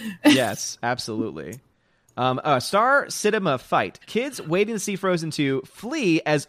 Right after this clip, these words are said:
Speaker 2: armed gangs brawl in the cinema. Uh, Birmingham Star City.
Speaker 1: Wow.
Speaker 2: Thirteen-year-old girl among arrest after machete brawl during Frozen two. Well,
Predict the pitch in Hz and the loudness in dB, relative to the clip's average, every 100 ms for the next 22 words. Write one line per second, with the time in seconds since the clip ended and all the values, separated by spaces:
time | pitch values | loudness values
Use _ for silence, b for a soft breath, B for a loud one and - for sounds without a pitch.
0 | - 180 247 277 147 160 196 156 127 127 | -2 0 0 -2 -4 2 4 4 0 -6
1 | 113 120 127 180 120 117 117 139 127 117 | -10 -6 2 4 6 4 0 -2 -4 -4
2 | - 165 101 80 104 _ _ _ _ _ | -2 -2 -4 -8 -10 _ _ _ _ _
3 | _ _ _ _ _ _ _ _ _ _ | _ _ _ _ _ _ _ _ _ _
4 | _ _ _ - 139 139 139 - - 123 | _ _ _ -2 2 4 4 2 -4 0
5 | 170 269 240 233 233 - 208 208 202 139 | 0 2 0 -2 -2 2 2 4 4 6
6 | - - - - - 220 294 - 277 269 | 6 4 0 -6 4 6 6 4 0 2
7 | 254 240 233 196 139 214 151 135 - 139 | 4 8 8 6 4 6 8 8 6 2
8 | 143 143 147 139 131 180 131 - 143 139 | 4 2 2 2 6 6 6 4 2 4
9 | 147 135 127 143 156 - - 269 - 143 | 2 0 -2 -2 -2 0 2 2 2 0
10 | 120 110 b b 120 113 123 110 104 104 | 0 -2 b b -10 0 4 6 4 2
11 | 113 - _ _ 135 127 123 - 135 143 | -2 -8 _ _ 2 2 2 -2 2 2
12 | 160 151 147 - 139 90 71 - _ _ | 2 -2 -4 -4 -2 -4 -6 -12 _ _
13 | _ _ 131 139 143 - | _ _ 4 6 6 2